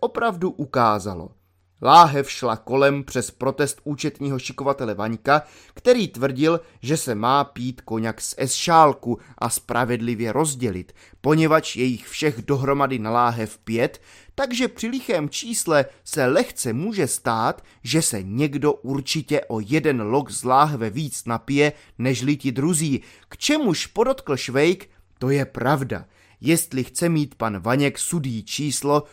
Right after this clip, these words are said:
tak ať vystoupí ze spolku, aby nebyly žádný nepříjemnosti a hádky.“ Vaněk tedy odvolal svůj návrh a podal jiný,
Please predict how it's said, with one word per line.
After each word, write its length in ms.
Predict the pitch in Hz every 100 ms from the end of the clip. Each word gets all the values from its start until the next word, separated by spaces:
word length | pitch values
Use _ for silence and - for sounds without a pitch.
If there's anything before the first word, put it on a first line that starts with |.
| -
tak 240 | 127 135 -
ať 200 | 107 98
vystoupí 600 | 139 - 156 143 113 98
ze 140 | 110
spolku, 600 | - - 143 147 180 208 208 - -
aby 240 | 214 170 113
nebyly 440 | 143 156 202 156
žádný 580 | 135 160 185 147 135 107
nepříjemnosti 960 | 120 127 - 175 160 156 147 - 131
a 100 | -
hádky.“ 760 | 98 87 117 117 - - 95 - _ _ _ _ -
Vaněk 500 | 120 147 151 147 143
tedy 320 | - 120 113 -
odvolal 560 | 127 123 107 113 104 104
svůj 300 | 107 110 107
návrh 520 | 101 101 113 185 -
a 80 | 196
podal 320 | 196 240 190
jiný, 600 | 120 113 131 127 127 190